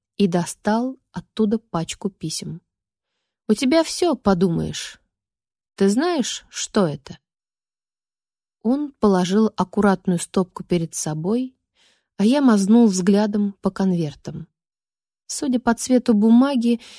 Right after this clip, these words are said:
где-то пожелтевшей от старости, где-то новой, все письма присылались в разные годы, а вот адресата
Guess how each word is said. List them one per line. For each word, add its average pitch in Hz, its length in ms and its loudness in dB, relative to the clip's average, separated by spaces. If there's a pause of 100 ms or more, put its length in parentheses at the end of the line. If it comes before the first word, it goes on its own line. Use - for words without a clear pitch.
(180)
где-то 233 320 2
пожелтевшей 202 800 2
от - 200 -8
старости, 233 760 -4 (120)
где-то 208 360 -2
новой, 214 540 0 (400)
все - 240 -2
письма 269 480 -4
присылались 220 880 0
в 196 100 -4
разные 226 420 2
годы, 165 480 -6 (640)
а 185 160 -2
вот 185 360 -2
адресата 180 920 -2